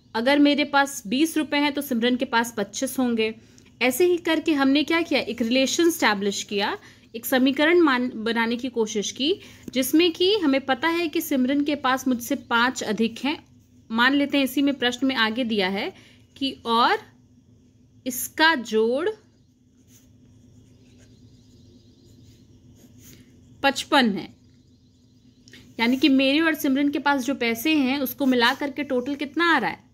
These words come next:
पचपन आ रहा है। आपको पता करना है कि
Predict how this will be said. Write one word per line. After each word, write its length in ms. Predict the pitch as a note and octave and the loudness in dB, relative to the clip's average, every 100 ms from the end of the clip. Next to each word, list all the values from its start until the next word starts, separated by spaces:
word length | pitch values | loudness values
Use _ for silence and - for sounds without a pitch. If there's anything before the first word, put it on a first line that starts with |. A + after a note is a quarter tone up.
| - | -6
पचपन 420 | B3 B3 - A#3+ F3+ | -6 -6 -4 -4 -2
आ 100 | D#3 | -4
रहा 140 | E3+ | -4
है। 220 | F3+ C#4 - - - - | -6 -8 -10 -20 -10 -2
आपको 280 | A#3+ A#3+ E4 | -2 0 -4
पता 280 | C#4+ C#4 E4+ | 0 0 0
करना 340 | E4+ C4+ B3+ | 2 2 2
है 220 | A3+ A3 C#4 | 2 -2 -4
कि 280 | - E4+ | -2 0